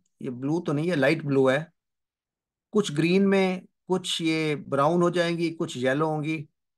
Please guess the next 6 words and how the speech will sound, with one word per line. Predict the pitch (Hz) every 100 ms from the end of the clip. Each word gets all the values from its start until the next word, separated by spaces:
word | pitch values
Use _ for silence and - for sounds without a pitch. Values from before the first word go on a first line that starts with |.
| _ _ _ _ _ _ 135
और | 127 127 127 - _ _ _ _ _ _ _ _ _ _ _
कुछ, | - 147 - 151
अ, | 147 139 139 135 135 - _ _ _ _ _ _ _ _ _ _ _ _ _ _ _ _ _ _ _ 135
ये | 135 135
पर्पल | - 151 - 185
होंगी, | 180 175